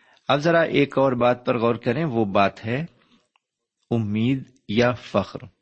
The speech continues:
سامعین، امید یا فخر تیسرا فائدہ ہے جو مومنوں کو ملتا ہے۔ جناب پولس نے اس کے معنی ایک جوان خدمتگار کو اس طرح سمجھائے۔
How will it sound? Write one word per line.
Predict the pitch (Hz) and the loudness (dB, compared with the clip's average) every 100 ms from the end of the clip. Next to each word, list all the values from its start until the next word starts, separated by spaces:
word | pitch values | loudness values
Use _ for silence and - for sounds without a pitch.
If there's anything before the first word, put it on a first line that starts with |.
| _ _ _ _ _ _ _ _ _ _ _ _ _ | _ _ _ _ _ _ _ _ _ _ _ _ _
سامعین، | - 165 202 | -2 0 2
امید | 131 110 107 160 185 | 0 2 2 2 2
یا | 135 120 | 2 2
فخر | 113 - 143 - 160 | 0 -2 -2 -2 -4
تیسرا | - - 156 160 147 | -2 0 2 2 2
فائدہ | 120 98 90 | 2 0 0
ہے | 85 87 - _ _ _ | -4 -6 -14 _ _ _
جو | 107 139 | -2 0
مومنوں | 147 110 95 92 90 | 2 0 0 -2 -4
کو | - | -6
ملتا | 90 82 98 92 | -8 -6 -6 -8
ہے۔ | - - _ _ _ _ _ _ _ _ _ _ _ _ | -8 -16 _ _ _ _ _ _ _ _ _ _ _ _
جناب | 117 139 131 123 | 2 2 2 2
پولس | 123 120 117 117 | 2 2 0 0
نے | 113 117 117 - _ _ _ _ _ | 2 2 0 -4 _ _ _ _ _
اس | 120 - | -4 -2
کے | 113 | -2
معنی | 101 98 101 101 - - | 0 0 0 -4 -8 -8
ایک | 101 - | -8 -8
جوان | 95 90 - 104 101 123 147 135 | -14 -18 -4 -2 0 -2 -2 -6
خدمتگار | - - 92 95 92 - 98 101 | -8 -12 -10 -8 -10 -6 -2 -2
کو | - 113 | -4 -4
اس | 131 120 | -4 -4
طرح | - 92 92 | -6 -6 -6
سمجھائے۔ | - 90 85 87 | -6 -8 -8 -8